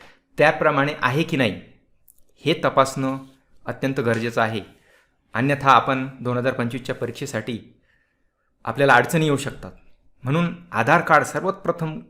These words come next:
काम तुम्हाला करायचं आहे, आधार कार्ड आपलं अपडेट करून घ्यायचं आहे किंवा त्याच्यामध्ये काही चुका नसतील तर ते तपासून घ्यायचं आहे. त्यानंतर दुसरी गोष्ट आहे गरजेची, म्हणजे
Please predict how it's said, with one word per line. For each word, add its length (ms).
काम 200
तुम्हाला 260
करायचं 340
आहे, 60
आधार 280
कार्ड 220
आपलं 200
अपडेट 320
करून 180
घ्यायचं 280
आहे 240
किंवा 140
त्याच्यामध्ये 380
काही 160
चुका 220
नसतील 340
तर 100
ते 60
तपासून 460
घ्यायचं 320
आहे. 80
त्यानंतर 500
दुसरी 400
गोष्ट 300
आहे 180
गरजेची, 400
म्हणजे 480